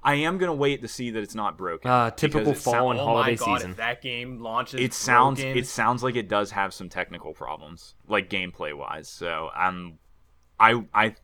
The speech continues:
Speaker 1: definitely have said on an episode that I'm gonna be there day one. I'm going to wait
Speaker 2: Mm-hmm.
Speaker 1: a couple days and read about
Speaker 2: You
Speaker 1: it first,
Speaker 2: wanted
Speaker 1: but
Speaker 2: to be there day one.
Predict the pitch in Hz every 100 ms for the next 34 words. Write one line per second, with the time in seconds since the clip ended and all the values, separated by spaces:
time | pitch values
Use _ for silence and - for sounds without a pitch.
0 | 113 104 110 123 120 113 107 - 98 95
1 | 98 90 90 98 - 98 98 90 87 90
2 | 87 90 87 90 87 87 85 87 95 -
3 | 95 98 101 98 87 87 80 76 78 85
4 | - - _ _ - 101 92 95 95 104
5 | 104 104 110 110 - _ _ _ _ _
6 | - 90 85 80 _ _ - 95 95 98
7 | 98 104 110 104 113 104 101 82 - 95
8 | 90 85 80 76 80 76 69